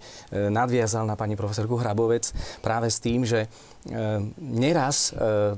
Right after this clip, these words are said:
pravda, ktorá je hlavným poslaním teda histórie, hľadať pravdu, vyrozprávať pravdivý príbeh podľa možností, aké, aké vieme, tak si treba uvedomiť jedno, že, e, sme v dobe, ktorá, e, relativizuje pravdu. E,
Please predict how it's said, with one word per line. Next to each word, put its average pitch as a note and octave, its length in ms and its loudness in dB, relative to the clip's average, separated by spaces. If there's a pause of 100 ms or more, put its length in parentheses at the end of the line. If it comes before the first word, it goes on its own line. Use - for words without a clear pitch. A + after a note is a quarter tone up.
pravda, B2+ 640 2 (320)
ktorá A#2 320 0
je A2 240 2 (400)
hlavným B2+ 480 0
poslaním F#2+ 400 -2
teda F2+ 240 -2
histórie, F#2+ 400 -2
hľadať C3+ 480 -2
pravdu, A#2 480 -2 (400)
vyrozprávať C3 720 0
pravdivý B2 480 -2
príbeh A2 480 -2
podľa G#2+ 240 0
možností, A2 640 0
aké, F#2+ 320 -4 (320)
aké A2 160 -2
vieme, G#2 320 0
tak G#2+ 160 -6
si A2 240 -4
treba A#2 160 0
uvedomiť B2+ 560 0
jedno, A2 320 0
že, F#2+ 240 0
e, - 640 -8
sme C3 240 2
v C3+ 80 2
dobe, G#2 280 2 (520)
ktorá, A#2+ 500 2
e, A2+ 40 -6 (1300)
relativizuje G#2 720 0
pravdu. - 400 -6
E, - 80 -14